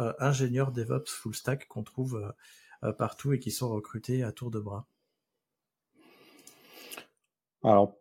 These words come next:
Speaker 2: pour les full stack, euh, je peux pas forcément totalement parler à leur place, mais, euh, moi, on, on en a quand même quelques-uns dans ma boîte parce que, bah, quand on est cinq, euh,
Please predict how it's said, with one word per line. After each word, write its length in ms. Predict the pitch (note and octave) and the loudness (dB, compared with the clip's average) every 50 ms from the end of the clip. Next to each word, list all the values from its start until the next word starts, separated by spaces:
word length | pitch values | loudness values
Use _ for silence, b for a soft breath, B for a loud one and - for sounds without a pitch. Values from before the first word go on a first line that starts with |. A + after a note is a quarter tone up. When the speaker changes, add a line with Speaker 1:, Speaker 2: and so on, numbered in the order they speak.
| _ | _
Speaker 2:
pour 260 | - - A2+ A2+ A#2 A#2 | 2 6 10 12 12 12
les 440 | A2+ A2+ A2+ G#2+ G#2+ A2 G#2+ G#2+ | 12 12 12 10 10 12 10 10
full 340 | G2 - - - B2+ A#2 A#2 | 8 6 2 2 4 4 4
stack, 640 | A2 - - - - B2 A2+ A#2+ A#2 A#2+ - - - | 2 0 0 8 12 12 12 12 10 8 2 -2 2
euh, 800 | G#2 F#2+ F#2+ F#2+ F#2+ F#2+ F#2+ F#2 G2 F#2+ F#2 F#2+ G2 F#2+ F#2+ F#2+ | 4 4 6 6 4 4 2 0 -2 -2 -2 0 0 0 0 -2
je 120 | - - - - | -4 -6 -10 -4
peux 120 | - F#2+ | -4 0
pas 180 | F#2+ A2+ A2 G#2 | 6 6 6 6
forcément 500 | - G#2+ - - - A2 G#2 G#2+ A2 G#2+ | 6 2 2 4 4 4 6 6 6 4
totalement 580 | - - B2 A2+ A#2 - A2 G#2 G#2+ A2+ A2+ | 6 8 8 8 8 8 6 8 8 6 6
parler 440 | A2+ - A2 G#2 G#2+ G#2 G#2 G#2+ G#2+ | 8 10 10 12 12 10 10 10 10
à 80 | G#2 G2+ | 10 10
leur 220 | G2 G2+ G2+ - | 8 6 6 4
place, 420 | - B2+ C3 C#3 C3+ C3 - - - | 4 6 6 6 4 2 -4 -2 0
mais, 420 | - G2+ G3 G3 G2+ G2+ G2+ G2 | 2 4 4 4 2 2 2 2
euh, 200 | F2+ F2 F2 - - G2 G2+ G2 - - - | 0 0 -2 -2 -4 -4 -6 -8 -8 -10 -8
moi, 360 | - G2 F#2+ F2 F2 E2+ F2+ F#2+ | -6 -8 -6 -6 -4 0 2 2
on, 420 | F#2+ F2 F2+ G2+ - - G2+ - | 2 2 0 -2 -2 -2 -2 0
on 40 | F#2+ | 0
en 120 | F#2+ F#2+ | 2 2
a 120 | G2+ G2 F#2+ | 2 2 0
quand 180 | - - G2+ | 2 2 4
même 220 | G2+ G#2+ A2 A2+ A2+ | 6 6 6 4 4
quelques-uns 560 | - - G2 F#2+ - - G#2+ G2+ A2+ A2+ A2+ | 4 2 2 2 4 2 4 4 6 4 4
dans 100 | G#2+ G2 | 4 4
ma 140 | G2 G#2 F#2+ | 4 4 4
boîte 400 | G2 G#2 A2+ A#2 A#2 A#2 - - | 6 8 10 10 10 8 4 -6
parce 160 | - F2+ - | -8 -8 -8
que, 220 | _ - - G#2 G#2 | _ -4 -2 0 2
bah, 180 | F#2+ F#2 F2 E2+ | 2 2 0 0
quand 200 | - - G2+ G2+ | 0 0 0 2
on 100 | G2+ G2+ | 4 4
est 80 | G#2 | 4
cinq, 500 | G2+ - - - A#2 A#2 A#2+ A#2 A#2+ - - | 4 2 0 2 4 4 2 2 -2 -2 0
euh, 420 | F#2+ F#2+ F#2 F2+ F2+ F2 F2 F2+ | 2 2 2 2 2 2 0 0